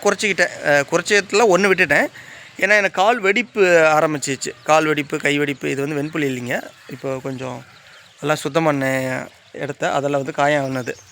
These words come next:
க-, அந்த மம்முட்டி பிடிச்சு பிடிச்சு இதாகிறது. பாருங்க, ச-, டாபிக் மறக்கிறேன். ஆ, தேங்காய் பால். எனக்கு கால் வெடிப்பு வருது.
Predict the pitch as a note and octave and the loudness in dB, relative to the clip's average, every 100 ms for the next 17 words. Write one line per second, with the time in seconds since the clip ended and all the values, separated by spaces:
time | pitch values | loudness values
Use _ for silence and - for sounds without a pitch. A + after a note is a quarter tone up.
0 | - - C#3 C3 C3 C3 B2+ C#3 D3+ D3+ | -18 -4 -2 0 -2 -4 -4 -4 -4 -6
1 | C#3+ C#3+ C3+ A#3 F#4 - _ - C3 B2+ | -6 -10 -8 -6 -6 -12 _ -6 -4 -4
2 | B2+ - C#3+ C3+ C#3+ - - - - - | -6 -6 -4 -4 -6 -6 -8 -8 -12 -6
3 | C#3 C3+ B2+ C3 B2 B2+ - - - - | -6 -6 -8 -6 -6 -10 -12 -16 -20 -20
4 | - - - - - - G3+ D3 C#3+ C#3+ | -20 -20 -20 -20 -20 -12 0 2 4 2
5 | C#3 - - _ - G3+ G#3 F3+ C3+ - | 0 -4 -14 _ 0 2 2 0 -4 -8
6 | _ _ _ _ _ _ - D#3+ D#3 E3+ | _ _ _ _ _ _ -6 -4 0 2
7 | G3+ - F3 G3+ A3+ F#3 D#3+ D#3+ D#3 C3+ | 2 2 4 4 4 -2 -2 0 0 0